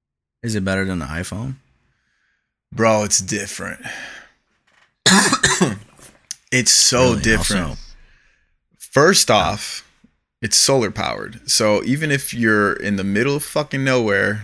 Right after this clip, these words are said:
Speaker 2: no batteries, if there's sun,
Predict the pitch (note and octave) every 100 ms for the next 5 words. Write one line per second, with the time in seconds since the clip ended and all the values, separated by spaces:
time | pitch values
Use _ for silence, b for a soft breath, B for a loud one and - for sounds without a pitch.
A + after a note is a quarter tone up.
0 | G#2+ G#2+ A2 B2+ B2 A#2 G2+ G#2 G#2 -
1 | - - b b b _ _ _ _ _
2 | _ _ _ - - G2+ A2 - A#2+ D3
3 | E3+